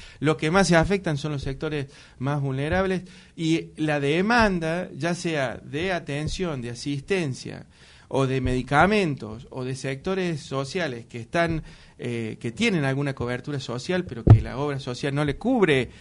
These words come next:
el medicamento tal o cual, asisten al, al, al primer nivel de atención. Entonces,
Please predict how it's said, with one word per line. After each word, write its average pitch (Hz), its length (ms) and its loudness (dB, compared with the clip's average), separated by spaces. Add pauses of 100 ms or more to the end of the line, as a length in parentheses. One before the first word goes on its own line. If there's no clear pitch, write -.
(180)
el 131 160 0
medicamento 131 580 -4
tal 160 160 -4
o 147 80 -6
cual, 170 300 0 (340)
asisten 139 580 2
al, 123 380 -8
al, 117 360 -8
al 127 120 -4
primer 127 260 -2
nivel 127 240 -2
de 123 60 -4
atención. 117 520 -6 (280)
Entonces, 170 460 4